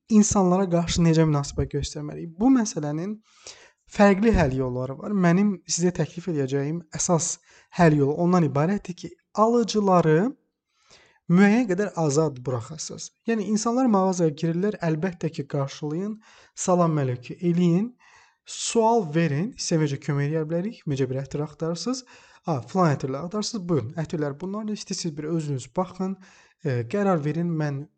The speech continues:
hal-hazırda o bir tərəfdəyəm. Əgər sualınız olarsa, e, və yaxud da məni çağırmağınız kifayət eləyər, adım Kamaldır. Qoy adam rahat-rahat baxsın.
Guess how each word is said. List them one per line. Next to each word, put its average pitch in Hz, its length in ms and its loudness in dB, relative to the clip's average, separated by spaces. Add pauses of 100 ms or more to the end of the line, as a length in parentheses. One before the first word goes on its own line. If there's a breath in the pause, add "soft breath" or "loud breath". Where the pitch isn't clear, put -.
(120)
hal-hazırda 131 580 -4
o 165 140 -2
bir 156 100 -4
tərəfdəyəm. 147 640 -8 (460 soft breath)
Əgər 165 220 0
sualınız 160 400 -2
olarsa, 170 440 -4 (500 soft breath)
e, 143 60 -4
və 127 360 -4
yaxud - 160 -8
da 143 40 -4
məni 156 200 0
çağırmağınız 131 720 -4
kifayət 147 460 -6
eləyər, 165 280 -4
adım 143 240 -4
Kamaldır. 113 560 -8 (420 loud breath)
Qoy 254 160 6
adam 214 260 4
rahat-rahat 156 600 -2
baxsın. 160 460 -10